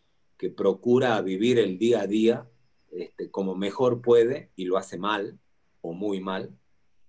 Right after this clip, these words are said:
este, y nos aleja del mundo y sus posibilidades. Eh, yo sé lo difícil que es mantenerse elegible en la Argentina de hoy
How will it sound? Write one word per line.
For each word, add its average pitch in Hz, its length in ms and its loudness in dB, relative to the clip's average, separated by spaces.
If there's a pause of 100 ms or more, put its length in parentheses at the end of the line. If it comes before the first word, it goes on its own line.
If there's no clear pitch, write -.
(120)
este, 95 580 -2
y 101 100 -6
nos 104 180 -6
aleja 131 680 -2 (240)
del 95 280 -4
mundo 120 600 -2 (200)
y - 100 -12
sus - 220 -12
posibilidades. 90 840 -4 (600)
Eh, 87 440 -8
yo 113 140 0
sé 160 160 2
lo 147 120 6
difícil 110 800 0
que 110 180 2
es 123 60 2
mantenerse 113 720 -2
elegible 135 720 -2
en 90 80 -10
la 90 80 -10
Argentina 98 560 -10
de 90 100 -4
hoy 101 320 -2